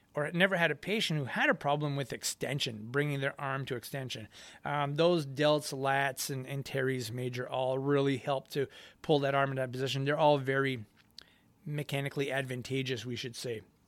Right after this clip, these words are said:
From there, I jump into some P R Es, and I will modify their ranges. So if I'm doing, like, a four-position isotonic program,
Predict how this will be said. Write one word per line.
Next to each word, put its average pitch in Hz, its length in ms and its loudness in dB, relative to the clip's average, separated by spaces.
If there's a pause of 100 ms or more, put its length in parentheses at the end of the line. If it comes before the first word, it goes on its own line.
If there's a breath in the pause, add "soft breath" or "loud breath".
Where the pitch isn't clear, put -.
(880 loud breath)
From 202 220 4
there, 220 280 4 (760 soft breath)
I 165 140 8
jump 175 320 8
into 185 160 4
some 147 240 4
P 185 220 6
R 151 200 8
Es, 190 440 2 (180 loud breath)
and 165 140 4
I 185 80 6
will 196 160 10
modify 170 640 8
their 156 180 8
ranges. 156 380 4
So 156 140 4
if 143 120 0
I'm 147 140 4
doing, 156 260 4
like, 143 160 2
a 135 60 -2
four-position 151 560 2
isotonic 139 640 -2
program, 143 500 0